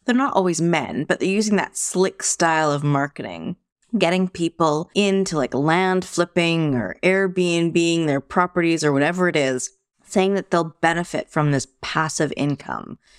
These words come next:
You just sort of set it up and then the money just rolls in. It drives me crazy.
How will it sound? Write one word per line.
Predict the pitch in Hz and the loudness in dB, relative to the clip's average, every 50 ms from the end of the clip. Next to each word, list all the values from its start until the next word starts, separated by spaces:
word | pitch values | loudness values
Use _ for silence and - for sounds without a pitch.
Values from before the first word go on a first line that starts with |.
| _ _ _ _ | _ _ _ _
You | - - - | -2 0 2
just | - 180 175 - | 2 0 0 2
sort | - 175 147 | 0 2 2
of | 151 147 151 - _ _ | 2 -2 -2 -8 _ _
set | - - - - 196 180 170 | -6 -6 -2 0 0 2 2
it | 165 165 | 2 2
up | 165 151 135 117 - - | 2 0 0 -4 -4 -2
and | 147 143 143 143 | -2 0 2 0
then | 127 117 143 156 | 0 0 2 2
the | 156 | 2
money | 160 165 165 165 160 | 2 2 0 0 -2
just | 143 135 143 135 | -2 -4 -6 -6
rolls | 123 123 120 139 156 160 160 160 160 151 147 151 143 160 | -6 -4 -2 0 0 2 2 2 2 2 0 0 2 0
in. | 147 143 131 104 90 82 - - _ _ _ _ _ _ | 0 2 0 0 -2 -4 -6 -8 _ _ _ _ _ _
It | _ - 185 - | _ -10 -6 -4
drives | - - - 190 202 214 233 240 247 240 - - | -4 0 0 0 2 2 0 0 0 -2 0 -2
me | 185 165 - | -2 -2 0
crazy. | - - - - - 208 247 330 339 311 262 196 151 123 120 104 92 - - | -2 -4 -4 -4 -8 -8 -4 -4 -2 -2 0 0 0 -2 -2 -6 -10 -12 -14